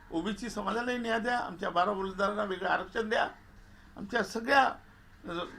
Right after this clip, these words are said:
एसबीसी समाज आहे जो पन्नासच्या वर गेलेला आहे त्यालाही खाली आणा आपण पन्नासच्या आत. अशा प-, पद्धतीने आपण सत्तावन्न टक्के आरक्षण देऊ शकतो, महाराष्ट्रातला हा तिढा सुटू शकतो.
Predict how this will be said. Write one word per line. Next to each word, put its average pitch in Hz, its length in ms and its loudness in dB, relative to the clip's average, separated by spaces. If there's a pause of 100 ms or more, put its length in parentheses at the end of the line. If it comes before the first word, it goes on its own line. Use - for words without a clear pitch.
(400)
एसबीसी 196 460 0
समाज 208 340 4
आहे 214 80 -2
जो 202 120 2
पन्नासच्या 202 540 0
वर 214 180 0
गेलेला 196 320 -2
आहे 190 100 0 (800)
त्यालाही 226 320 4
खाली 214 220 -2
आणा 208 220 2
आपण 208 240 -2 (440)
पन्नासच्या 190 440 0
आत. 208 120 4 (920)
अशा 247 220 -4
प-, 185 140 -8
पद्धतीने 190 640 -2
आपण 208 320 -4 (800)
सत्तावन्न 233 400 -2
टक्के 202 220 -8
आरक्षण 180 360 -2
देऊ 170 280 -4
शकतो, 233 540 -4 (440)
महाराष्ट्रातला 190 680 4
हा 175 100 0
तिढा 175 340 -6
सुटू - 400 -6
शकतो. 226 540 -6